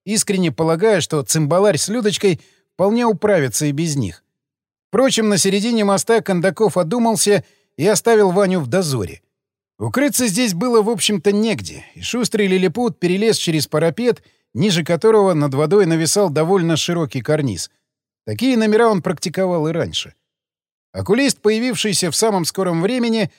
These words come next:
занял позицию за осветительной мачтой, по другую сторону моста.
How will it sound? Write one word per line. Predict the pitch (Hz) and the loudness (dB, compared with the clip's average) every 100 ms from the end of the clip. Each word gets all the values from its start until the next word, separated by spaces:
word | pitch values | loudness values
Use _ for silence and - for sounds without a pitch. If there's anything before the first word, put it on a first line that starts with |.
| _ _ | _ _
занял | - 226 240 220 | -4 0 2 0
позицию | 165 185 175 233 - 208 | 0 0 0 -2 -2 0
за | 151 | 0
осветительной | 185 - 202 220 175 196 202 | 0 0 -4 -4 -2 0 0
мачтой, | 202 190 98 - 82 - | 0 -2 -4 -10 -16 -8
по | 135 | -4
другую | 160 180 220 | -4 -2 -2
сторону | 147 - 165 147 | -2 -2 0 0
моста. | 151 165 - 92 | 0 -2 -4 -10